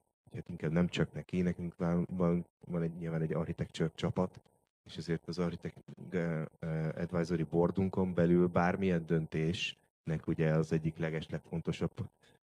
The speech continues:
dimenziója az a T C O. Tehát, hogyha technikai változtatás van, egy új modul, egy új,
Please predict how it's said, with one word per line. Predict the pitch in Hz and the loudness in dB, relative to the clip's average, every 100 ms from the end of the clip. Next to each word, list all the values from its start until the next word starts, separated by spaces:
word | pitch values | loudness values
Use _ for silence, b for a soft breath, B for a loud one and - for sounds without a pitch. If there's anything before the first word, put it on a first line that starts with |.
| - | -2
dimenziója | 90 82 80 76 78 76 78 78 | 2 4 4 4 2 4 4 4
az | 78 | 0
a | - | -2
T | 78 - | -4 -2
C | - | -2
O. | 76 71 - _ _ _ | -2 -2 -6 _ _ _
Tehát, | - - | -8 -2
hogyha | - 87 | 0 0
technikai | - 90 - 95 90 82 76 69 80 | 2 2 2 2 4 6 4 -2 -6
változtatás | 80 73 - - - - 73 - - | -4 -4 -8 -12 -10 -4 -4 -6 -6
van, | 76 | -4
egy | 80 | 0
új | 80 | 2
modul, | 78 78 - 71 76 | 2 0 0 0 0
egy | 82 | 2
új, | 80 80 | 0 0